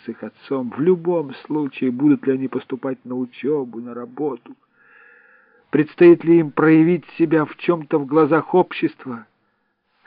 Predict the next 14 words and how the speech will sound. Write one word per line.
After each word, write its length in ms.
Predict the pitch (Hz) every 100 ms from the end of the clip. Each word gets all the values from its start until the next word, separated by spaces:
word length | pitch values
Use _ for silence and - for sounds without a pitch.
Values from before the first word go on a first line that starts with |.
| -
С 40 | 196
этой 400 | 196 - - 165
фамилией 840 | - 156 165 208 190 175 160 139 - _ _ _ _ _ _ _
им 300 | 185 170 160
нигде 440 | 170 143 127 165
ходу 480 | 143 - 165 156 123
не 160 | 110 101
будет. 380 | 87 - - _ _ _ _ _ _ _ _ _ _ _ _ _ _ _ _ _ _ _ _ _ _ _ _ _
И 100 | 95
когда 340 | 104 101 104
я 60 | 101
думаю 400 | 127 135 98 80
об 100 | 78
этом, 240 | - -